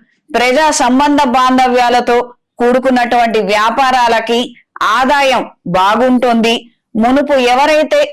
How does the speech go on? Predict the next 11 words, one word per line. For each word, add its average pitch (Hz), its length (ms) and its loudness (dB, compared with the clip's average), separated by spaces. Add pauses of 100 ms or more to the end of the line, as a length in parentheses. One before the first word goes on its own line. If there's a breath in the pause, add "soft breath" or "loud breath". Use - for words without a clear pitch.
(340)
ఇబ్బంది 269 480 0
పెట్టారో 240 560 0 (500)
వాళ్ళు 240 340 2 (420)
పక్కకు 269 380 -2
జరుగుతారు. 233 760 0 (400)
తద్వారా 247 580 0
మన 262 200 0 (120)
వ్యాపారం 262 640 0 (440)
తిరిగి 285 380 0 (420)
సాఫీగా 269 540 0
కొనసాగుతుంది. 202 1040 0